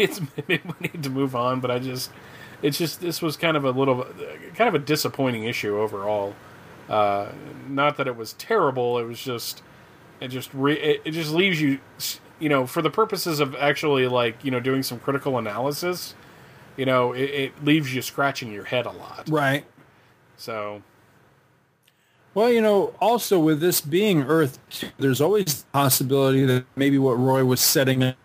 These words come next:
Speaker 2: was, uh, was a divergence at some point, uh, between, you know, what, what happened in our real world and, and what would have happened here in, in, in Earth two's World War Two. I, I don't know.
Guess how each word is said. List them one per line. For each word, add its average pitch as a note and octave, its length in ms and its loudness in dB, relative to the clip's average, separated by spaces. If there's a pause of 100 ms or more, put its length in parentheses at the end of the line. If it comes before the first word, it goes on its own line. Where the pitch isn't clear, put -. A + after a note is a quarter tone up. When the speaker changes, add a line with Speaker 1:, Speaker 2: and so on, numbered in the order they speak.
(120)
Speaker 2:
was, C3 500 2
uh, B2+ 400 4
was B2+ 240 2
a C3 80 4
divergence B2 920 0
at A2 120 0
some G#2+ 340 0
point, G2+ 560 -2 (1160)
uh, C3 100 2
between, B2+ 840 0
you C3 160 0
know, A#2 160 2
what, B2 320 0
what B2+ 240 0
happened C3 400 2
in A#2+ 160 2
our C3+ 260 4
real C3 640 2
world B2 400 2
and, B2 240 2
and B2+ 240 2
what B2+ 160 2
would C3 140 4
have A2+ 100 -2
happened B2 460 -2
here B2 320 2
in, A#2+ 80 0
in, A#2 460 2 (140)
in A2+ 360 2 (240)
Earth C3 280 2
two's B2+ 380 2
World B2 240 2
War A#2+ 240 2
Two. E3 340 2
I, A#2+ 280 2
I C3 40 4
don't B2 220 2
know. B2+ 380 0